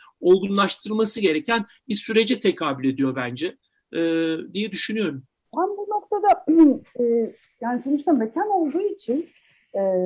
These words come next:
Speaker 2: mekandan politika üretmenin, e, sanki daha yolları hani olmaz. Hani mekandan dolayı politika üretmez. O işte çok kültür o. Kültür. <laughs> Anlatabiliyor muyum? Sanki
Speaker 1: Evet.
Speaker 2: gündelik hayatımızla,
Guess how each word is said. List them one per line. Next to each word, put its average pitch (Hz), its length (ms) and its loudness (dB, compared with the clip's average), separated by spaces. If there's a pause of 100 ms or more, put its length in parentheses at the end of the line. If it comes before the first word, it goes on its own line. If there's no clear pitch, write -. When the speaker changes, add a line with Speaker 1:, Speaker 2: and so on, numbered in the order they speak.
(760)
Speaker 2:
mekandan 311 840 6
politika 320 600 4
üretmenin, 294 800 4 (460)
e, 226 40 8 (840)
sanki 381 680 0 (240)
daha 294 220 4
yolları 339 680 4 (140)
hani 294 320 2 (680)
olmaz. 330 520 6
Hani 226 220 2
mekandan 339 600 4
dolayı 359 260 0
politika 339 340 -2
üretmez. 349 300 -4
O 480 220 0
işte - 200 -10 (320)
çok 370 220 -4
kültür 415 340 4
o. 196 240 2 (200)
Kültür. 269 320 -4 (260)
<laughs> 269 300 2
Anlatabiliyor 311 500 4
muyum? 269 220 2 (300)
Sanki 370 200 6
Speaker 1:
Evet. 254 100 6
Speaker 2:
gündelik 269 360 6
hayatımızla, 240 840 2